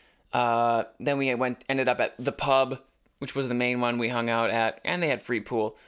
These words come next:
And we checked out this other bar called Luigi, um, where we met this older couple, this older woman,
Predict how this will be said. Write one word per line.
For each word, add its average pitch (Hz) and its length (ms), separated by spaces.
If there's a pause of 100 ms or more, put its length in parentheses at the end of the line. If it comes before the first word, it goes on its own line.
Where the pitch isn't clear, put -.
(440)
And 127 160
we 127 80
checked 120 240
out 117 120
this 117 120
other 120 160
bar 120 180
called 117 300
Luigi, 127 720 (840)
um, 104 600 (480)
where 117 380
we 127 160
met 123 220
this - 140
older 110 300
couple, 113 580 (720)
this - 180
older 147 360
woman, 123 400